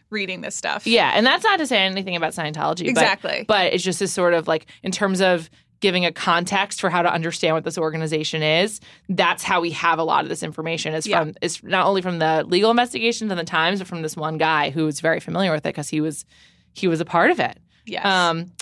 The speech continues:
Speaker 2: and he even says that, like, uh, the, sort of the s-, the sex part of it is that th-, there would be, like, a master-slave relationship that he describes where the slaves were u-, typically women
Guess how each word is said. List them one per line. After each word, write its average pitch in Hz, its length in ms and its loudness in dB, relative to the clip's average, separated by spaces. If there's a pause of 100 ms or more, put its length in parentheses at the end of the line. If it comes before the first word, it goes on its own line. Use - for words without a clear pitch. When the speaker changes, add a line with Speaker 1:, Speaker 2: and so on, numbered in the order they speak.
(140)
Speaker 2:
and 180 140 -2
he 208 720 -2
even 185 260 0
says 170 380 0
that, 175 120 -6
like, 160 380 -2 (460)
uh, 160 340 0 (100)
the, 165 240 -12
sort 185 220 -2
of 175 140 -4
the 170 80 0
s-, - 160 -4 (100)
the 170 120 0
sex 196 340 0
part 156 280 0
of 143 120 -6
it 147 240 0 (280)
is 160 200 -2
that 156 200 2 (120)
th-, 147 220 -2
there 160 140 4
would 156 160 0
be, 165 120 2
like, 156 200 0
a 156 240 2 (460)
master-slave 160 760 0
relationship 190 760 2
that 165 140 0
he 185 200 -6
describes 165 720 0 (280)
where 160 500 4 (320)
the 190 80 0
slaves 180 400 0
were 160 120 -2
u-, 170 160 -6
typically 175 360 -2
women 165 460 2